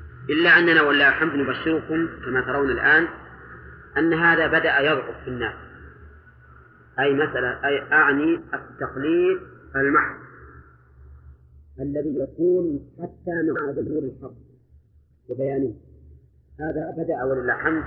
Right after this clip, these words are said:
يضعف في الناس، وصار الناس يتطلبون الأقوال التي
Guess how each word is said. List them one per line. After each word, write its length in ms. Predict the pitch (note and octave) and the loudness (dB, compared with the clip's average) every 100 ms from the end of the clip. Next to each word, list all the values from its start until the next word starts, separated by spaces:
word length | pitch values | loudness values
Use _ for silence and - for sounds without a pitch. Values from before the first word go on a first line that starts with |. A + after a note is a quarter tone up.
| A#2+ | 0
يضعف 420 | C#3+ C#3+ C3+ C3+ | 0 2 0 -4
في 60 | C#3 | -6
الناس، 320 | C3 C#3+ E3+ - - - - - - | 2 4 4 -2 -14 -16 -16 -10 -6
وصار 320 | C#3 E3+ D#3 | -2 2 2
الناس 360 | C3+ C#3+ E3+ - | 4 6 6 4
يتطلبون 800 | C#3+ C3+ B2+ C3 B2 C#3+ D#3 D#3 C#3+ - - - - - B2 | -4 -6 -2 0 0 -2 -2 -2 -4 -14 -18 -20 -20 -4 -2
الأقوال 600 | C3+ C3 C#3+ D3 D#3+ D#3+ - - - - - | 0 0 2 2 2 -2 -8 -16 -16 -8 -2
التي 580 | C3+ C3+ D3 E3+ F#3 | 0 0 0 2 2